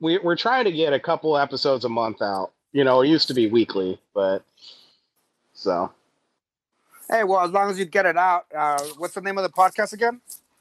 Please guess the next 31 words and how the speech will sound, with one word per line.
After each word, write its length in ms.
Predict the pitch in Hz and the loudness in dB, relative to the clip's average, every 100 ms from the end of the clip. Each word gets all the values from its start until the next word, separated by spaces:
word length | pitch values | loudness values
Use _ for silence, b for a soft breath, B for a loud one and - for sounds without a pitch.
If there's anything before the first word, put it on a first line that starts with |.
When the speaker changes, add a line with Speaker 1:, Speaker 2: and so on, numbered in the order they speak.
| - _ - _ | -20 _ -20 _
Speaker 2:
Metal. 280 | 147 156 160 | -4 -2 0
Speaker 1:
Uh, 120 | 147 | 2
that's 240 | 151 165 - | 2 0 0
the 100 | 147 | 0
Metal 260 | 165 185 | 0 0
Shop. 460 | - 202 202 190 _ _ _ _ _ _ _ | 0 0 0 -2 _ _ _ _ _ _ _
Yeah, 180 | 156 156 | -2 2
Speaker 2:
Metal 200 | 143 262 | 2 2
Speaker 1:
just, 140 | 170 139 | 0 0
Speaker 2:
Shop. 120 | 170 | 2
Speaker 1:
uh, 400 | 156 143 139 135 120 _ _ _ _ _ _ _ _ - | 4 4 2 0 -4 _ _ _ _ _ _ _ _ -6
the 120 | 143 | 0
Metal 260 | 165 180 | 2 2
Shop 480 | 170 180 170 175 - _ - | 0 0 2 0 -2 _ -2
podca-, 500 | 165 170 156 170 131 | 0 0 -2 -4 -2
it's, 320 | 147 - 143 | -2 -2 0
uh, 680 | 135 127 123 127 123 120 120 _ _ _ _ _ _ _ _ _ _ _ _ _ _ | 2 2 2 2 0 -2 -4 _ _ _ _ _ _ _ _ _ _ _ _ _ _
if 80 | 127 | -4
you 100 | 147 | 0
look 200 | 160 156 | 2 2
it 80 | 165 | 2
up, 200 | 180 180 | 2 0
it's 140 | 131 | -6
the 120 | - 139 | -2 0
metal 240 | 151 156 | 2 0
shop 320 | - 165 147 | 0 0 0
dot 260 | 139 123 - | -2 -2 -2
podbean 560 | 143 143 139 147 147 131 | 0 0 0 0 0 0
dot 200 | 120 - | -2 -2
com. 380 | 147 170 185 180 _ _ _ | 0 0 0 -8 _ _ _
Uh, 380 | 120 117 110 113 | -4 -2 -2 -4